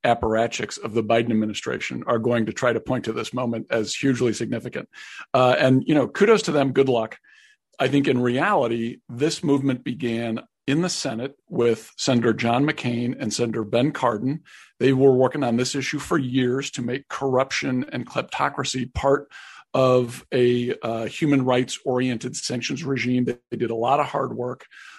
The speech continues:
Uh, a lot of, it was, it, this was really Congress leading on an important issue, and Congress was, was years ahead of the executive branch on this matter. Note, and, uh, kudos to President Biden for, for embracing it.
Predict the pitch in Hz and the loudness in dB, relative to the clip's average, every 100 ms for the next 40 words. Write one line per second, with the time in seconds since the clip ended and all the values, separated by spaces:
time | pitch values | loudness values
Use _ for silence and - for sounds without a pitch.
0 | _ - 120 117 113 127 143 143 - 127 | _ -2 0 0 4 6 6 4 2 0
1 | 117 - 160 160 - 160 143 139 123 - | 0 -4 -4 -2 -2 -2 0 0 -2 -6
2 | 131 135 123 120 123 131 131 143 123 113 | -6 -4 -6 -8 -10 -2 0 2 0 -2
3 | 110 - 120 110 107 - 127 120 - 113 | -4 -4 -2 -2 -2 -4 -4 -4 -4 -4
4 | - - - 123 120 110 - - - - | -4 -8 -8 -4 -2 -4 -6 -18 -12 -2
5 | 151 131 - 127 156 - - 135 120 113 | 0 2 0 -4 -4 -8 0 2 2 0
6 | 123 135 160 160 143 147 117 131 120 104 | -2 4 6 8 6 -2 -4 -2 -4 -4
7 | 120 120 - 117 113 107 - 107 113 113 | -8 -8 -4 -4 -4 -6 -6 -6 -4 -6
8 | 107 - 104 - - - - - _ - | -6 -6 -6 -8 -16 -16 -18 -20 _ 0
9 | 131 185 240 - - 139 160 135 - - | 4 6 4 2 0 0 0 -4 -6 0
10 | 220 202 - - 160 151 139 127 123 - | 4 4 2 -2 0 0 0 0 0 -2
11 | 123 117 - 123 117 113 120 - 123 | -4 -4 -2 0 2 0 -2 -4 -12